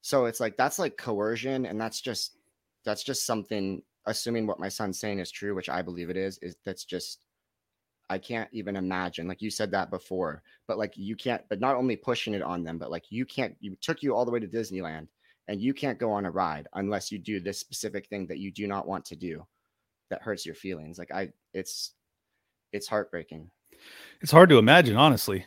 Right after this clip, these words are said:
Speaker 2: Like, it just seems, seems so strange. Uh, did, did she ever explain to you her rationale for why she believed that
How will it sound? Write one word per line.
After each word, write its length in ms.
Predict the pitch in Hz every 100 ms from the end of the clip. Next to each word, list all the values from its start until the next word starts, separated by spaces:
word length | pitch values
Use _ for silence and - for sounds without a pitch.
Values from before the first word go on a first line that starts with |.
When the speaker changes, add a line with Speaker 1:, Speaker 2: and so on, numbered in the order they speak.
| -
Speaker 2:
Like, 140 | 123 107
it 100 | 110
just 200 | 127 -
seems, 580 | 131 123 107 - - - _ _ _ _ _ _ _
seems 280 | - 151 143
so 120 | -
strange. 640 | 92 - 123 127 92 - -
Uh, 200 | 135 120
did, 280 | 117 135 127 - - - - _ _ -
did 140 | 135
she 540 | - 156 156 151 - - _ _
ever 340 | 131 135 147 123
explain 580 | - - 120 117 143 139
to 100 | 117
you 480 | 113 131 147 151 - _ _ -
her 240 | 143 127
rationale 720 | 120 120 - 110 107 143 165
for 160 | - 113
why 200 | 104 110
she 180 | 110 117
believed 480 | 101 98 104 110 110
that 160 | 98